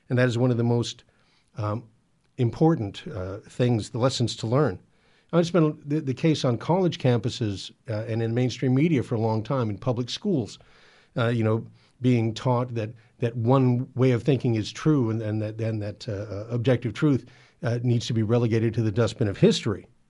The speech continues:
You know, only this <clears throat> week, one of our YouTube videos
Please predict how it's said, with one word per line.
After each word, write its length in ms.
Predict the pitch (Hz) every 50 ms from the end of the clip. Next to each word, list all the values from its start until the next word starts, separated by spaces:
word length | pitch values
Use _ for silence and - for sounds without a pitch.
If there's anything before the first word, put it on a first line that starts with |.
| _ _ _ _ _ _ _ _ _ _ _ _ _ _ _ _ _ _ _ -
You 100 | 131 127
know, 80 | 143
only 200 | 151 151 151 143
this 320 | 127 151 143 - - - - _ _ - -
<clears throat> 160 | 175 165 139 127
week, 420 | 117 131 180 214 170 - - - - - - - - - _ _ _ _ _ _ _ _ _ - - _ - -
one 180 | - 135 139 147
of 80 | 127
our 100 | 127 123
YouTube 460 | 123 131 160 185 - - 196 185 139
videos 540 | 113 113 123 110 104 104 104 110 110 107 -